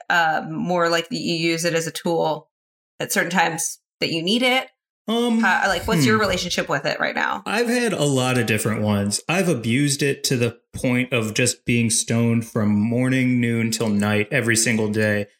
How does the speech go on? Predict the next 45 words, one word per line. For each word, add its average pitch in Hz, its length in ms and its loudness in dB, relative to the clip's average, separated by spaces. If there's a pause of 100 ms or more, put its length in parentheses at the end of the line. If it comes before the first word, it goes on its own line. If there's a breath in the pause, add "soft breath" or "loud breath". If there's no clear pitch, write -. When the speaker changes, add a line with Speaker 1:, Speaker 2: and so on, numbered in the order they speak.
(340 soft breath)
Speaker 2:
And 127 540 0 (160)
it, 170 300 -2 (680)
it, 170 240 0
it 160 100 0
only 180 240 0
took 170 240 -2
me 143 80 0
so 120 260 2
far, 110 460 -4 (260)
you 127 100 0
know? 147 300 0
Like, 120 160 2
it 120 80 0
only 156 200 4
Speaker 1:
Right. 147 80 4
Speaker 2:
helped 131 180 2
my 110 120 2
comedy 135 420 0
so 127 180 2
much. 127 280 0
It 107 80 2
only 117 180 0
helped 117 220 0
my 107 300 0 (200)
relationships 113 760 0
with 107 120 -4
other 101 160 0
people 139 340 -2
so 131 160 0
much. 127 260 2
It 113 60 2
only 113 160 0
helped 110 160 0
my 107 120 2
anxiety 113 580 0
and 104 120 0
group 143 340 0
so 143 120 0
much 131 320 -2
before 131 300 0
it 123 100 0
became, 113 460 2
like, 101 320 -2 (680)
um, 101 640 -2 (480)
the 131 200 0